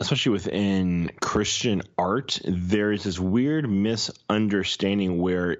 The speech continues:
it is genre specific, which is really weird.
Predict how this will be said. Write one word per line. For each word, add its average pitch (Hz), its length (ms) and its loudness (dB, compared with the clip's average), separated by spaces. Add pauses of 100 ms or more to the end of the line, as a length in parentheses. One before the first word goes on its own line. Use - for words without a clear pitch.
(140)
it 92 340 -2 (180)
is 110 300 2
genre 107 640 -2
specific, - 1000 -4 (460)
which 123 160 0
is 110 140 0
really 123 500 0
weird. 87 500 -2